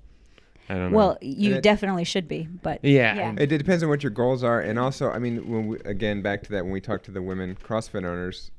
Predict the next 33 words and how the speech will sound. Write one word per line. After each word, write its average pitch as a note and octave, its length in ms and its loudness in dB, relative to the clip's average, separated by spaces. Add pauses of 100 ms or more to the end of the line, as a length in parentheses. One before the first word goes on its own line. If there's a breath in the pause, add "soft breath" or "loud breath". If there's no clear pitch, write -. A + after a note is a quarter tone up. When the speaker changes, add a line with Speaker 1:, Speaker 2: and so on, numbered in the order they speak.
Speaker 3:
they F#2+ 200 0
were F#2+ 120 0
like, F#2 320 -2 (320 soft breath)
"One G#2 340 0
of G#2+ 60 4
my G#2 140 4
biggest G2+ 420 0
self-care G#2 400 2
things F#2+ 220 -2
is F#2+ 40 -10
to G2+ 60 -6
make F#2+ 140 -2
sure - 120 -2
I G2 100 4
get F#2 140 0
a F2+ 40 0
workout G2 360 2
in." F2+ 160 -2
But G#2 100 -2
it's, - 220 -6 (220)
we G#2 100 0
joked A#2 300 2
that A2 80 0
it G2+ 40 2
was F#2 120 -6
so A#2 120 0
ironic G2+ 440 2
'cause G#2+ 180 -10
you'd G2 160 -6
think G2+ 200 -2
a F#2+ 40 -2
gym G#2+ 280 0
owner, F#2 340 0